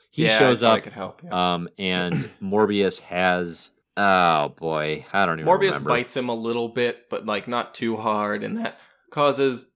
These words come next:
Speaker 2: the lizard to be able to be, like, half lizard, half Kirk Connor. Like, he's in the lizard body, but he keeps his mind.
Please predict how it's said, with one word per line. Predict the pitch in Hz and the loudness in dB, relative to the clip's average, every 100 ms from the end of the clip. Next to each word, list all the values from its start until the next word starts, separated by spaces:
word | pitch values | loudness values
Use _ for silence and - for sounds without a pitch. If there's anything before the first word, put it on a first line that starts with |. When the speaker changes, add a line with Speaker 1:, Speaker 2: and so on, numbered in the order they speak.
| _ | _
Speaker 2:
the | - | -6
lizard | 120 123 120 120 | -2 -2 -2 -2
to | 107 | -2
be | 113 | -2
able | 110 110 | -2 -4
to | 107 | -6
be, | 107 | -6
like, | 104 101 92 _ _ | -8 -8 -10 _ _
half | 127 123 - | -4 -4 -6
lizard, | 113 113 110 | -8 -6 -8
half | 117 110 | -6 -10
Kirk | - 110 - | -8 -12 -10
Connor. | 107 101 101 | -10 -8 -8
Like, | 107 | -12
he's | - 107 | -12 -10
in | 120 | -6
the | |
lizard | 113 123 117 - | -4 -4 -6 -6
body, | 104 101 101 | -4 -4 -6
but | 95 | -10
he | - | -12
keeps | - 101 | -14 -14
his | 107 101 | -12 -6
mind. | 107 104 101 98 | -4 -4 -4 -8